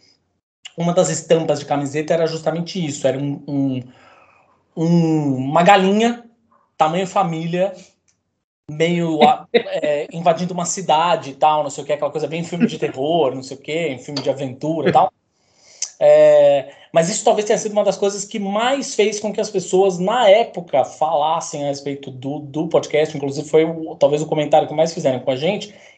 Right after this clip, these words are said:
que era: peraí, peraí, peraí, peraí. Isso significa, portanto, e agora a gente tá falando de penas, ou seja, ainda dá ainda mais argumento, né, pra esse papo. Significa, portanto, que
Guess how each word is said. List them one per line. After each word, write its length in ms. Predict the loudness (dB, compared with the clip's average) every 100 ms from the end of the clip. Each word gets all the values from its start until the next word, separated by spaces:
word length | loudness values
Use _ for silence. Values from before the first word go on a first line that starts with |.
| _
que 240 | -8 4 6
era: 260 | 8 4
peraí, 340 | 2 2 4 4
peraí, 200 | 2 -2
peraí, 200 | -4 -6
peraí. 200 | -8 -12 _ _ _ _ _ _ -2
Isso 240 | -2 -2
significa, 420 | -2 -2 2 2
portanto, 600 | 6 4 4 2 0 2
e 60 | 2
agora 200 | 2 0
a 20 |
gente 80 | 0
tá 80 | 0
falando 200 | 0 -2
de 80 | -4
penas, 640 | 0 2 2 0 -2 -4
ou 120 | -8
seja, 600 | -8 -6 -6 -6 -8 -10 _ _ -10
ainda 460 | -8 -6 -2 0 2
dá 240 | 2 2
ainda 240 | 0 0 0
mais 420 | 0 0 0 0
argumento, 560 | 2 0 -2 -2 -2
né, 100 | -4
pra 160 | -4 -4
esse 180 | -6 0
papo. 320 | 0 0 -4 -20 -20 -16
Significa, 440 | -6 0 0 2 2
portanto, 720 | 2 0 4 4 4 -4 -4
que 480 | 0 2 2 -4